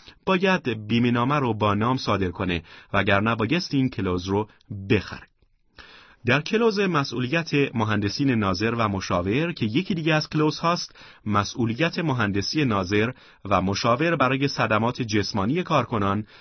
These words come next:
برای موضوع مورد بیمه تحت پوششه و بیمه‌گر خسارت وارده رو جبران می‌کنه.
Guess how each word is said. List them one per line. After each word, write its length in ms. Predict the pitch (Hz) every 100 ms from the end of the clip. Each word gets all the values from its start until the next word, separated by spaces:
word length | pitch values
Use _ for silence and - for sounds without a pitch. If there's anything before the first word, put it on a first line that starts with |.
| - -
برای 340 | 110 151 180
موضوع 720 | 156 123 107 101 170 135 120
مورد 340 | 113 104 95 98 92
بیمه 400 | 98 98 135 165 - _ -
تحت 320 | 117 98 -
پوششه 580 | 95 92 - 98 147 165 - _ - -
و 100 | 98
بیمه‌گر 540 | 92 101 104 123 160 156
خسارت 480 | - 113 107 92 95
وارده 340 | 101 110 117 160
رو 240 | 127 120 - _ 107
جبران 480 | 101 101 117 98 -
می‌کنه. 260 | - -